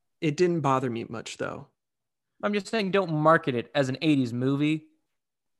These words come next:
Speaker 2: and, like, a movie to get people's nostalgia going and then just not include it. Like I'm saying, like, if they had, like, given it some cool title, like,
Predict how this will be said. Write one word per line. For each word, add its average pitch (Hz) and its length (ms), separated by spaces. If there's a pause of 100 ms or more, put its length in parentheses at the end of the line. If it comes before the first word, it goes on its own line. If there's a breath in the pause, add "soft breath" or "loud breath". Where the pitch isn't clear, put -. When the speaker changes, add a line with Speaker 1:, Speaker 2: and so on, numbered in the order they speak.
Speaker 2:
and, 147 220
like, 131 220
a 123 240
movie 156 320
to 143 40
get 139 200
people's 147 320
nostalgia 131 500
going 151 480 (560)
and 156 180
then 147 220
just 139 280 (260)
not 143 280
include 127 300
it. - 100
Like 147 200
I'm 156 80
saying, 147 160
like, 117 160 (320 soft breath)
if 175 180
they 196 140
had, 185 100
like, 160 200 (220)
given 170 220
it - 140
some 160 180
cool 170 260
title, 151 360
like, 131 160